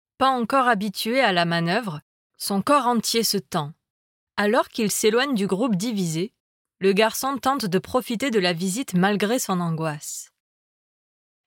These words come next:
Les nids qu'il a vus plus tôt ne sont qu'une infime partie de l'infrastructure arborée des lieux.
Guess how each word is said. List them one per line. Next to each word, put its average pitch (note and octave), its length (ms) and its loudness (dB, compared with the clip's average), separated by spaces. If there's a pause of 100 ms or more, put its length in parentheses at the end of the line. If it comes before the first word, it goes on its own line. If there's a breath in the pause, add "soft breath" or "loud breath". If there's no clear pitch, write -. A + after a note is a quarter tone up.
(160)
Les G3 180 2
nids D#4+ 200 2
qu'il G3 200 0
a F#3 80 4
vus C4 180 0
plus A3 220 -4
tôt C#4+ 200 -2
ne G#3+ 120 2
sont A3+ 240 -2
qu'une F#3+ 300 2
infime F#3+ 500 -2
partie G#3 380 -4
de A3 80 2
l'infrastructure A3 920 -2
arborée F3+ 460 0
des F3 140 -2
lieux. D3 300 -8